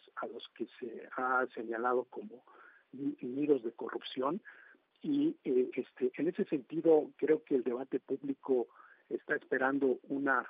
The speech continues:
serie de consideraciones que tengan, eh, mayores, ma-, mayores elementos, mayor evidencia para, eh, hacer posible, eh,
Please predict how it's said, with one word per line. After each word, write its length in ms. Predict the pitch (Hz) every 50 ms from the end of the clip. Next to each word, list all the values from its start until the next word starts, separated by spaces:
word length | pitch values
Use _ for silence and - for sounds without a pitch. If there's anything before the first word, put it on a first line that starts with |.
| - - -
serie 240 | 127 123 127 127
de 120 | 117 107 -
consideraciones 880 | - 117 107 - - 120 113 107 104 - - - 135 127 127 127 123 - _ - - - - _ _ _ _
que 100 | - -
tengan, 420 | - 135 135 131 135 135 131 - _ _ -
eh, 200 | 104 107 101 - - - - 127 117
mayores, 440 | 113 110 110 113 143 165 170 - - - 127 -
ma-, 120 | 131 117 - -
mayores 480 | 127 117 113 123 143 143 147 143 - - - - 127 -
elementos, 600 | - 120 113 123 139 156 147 131 - 131 131 127 123
mayor 340 | 107 104 110 113 120 123 123
evidencia 580 | - 117 113 143 147 135 127 - - 135 123 - - - - - - - _ _ _
para, 380 | 131 127 123 123 123 131 - - _ -
eh, 560 | - 104 98 104 98 - - 95 90 - - - 92 - -
hacer 440 | - - - - - 139 143 139 - _ - - - - _ _
posible, 640 | - 123 117 - - 151 139 127 123 120 117 - - _ _ _ _ _
eh, 240 | - 110 107 101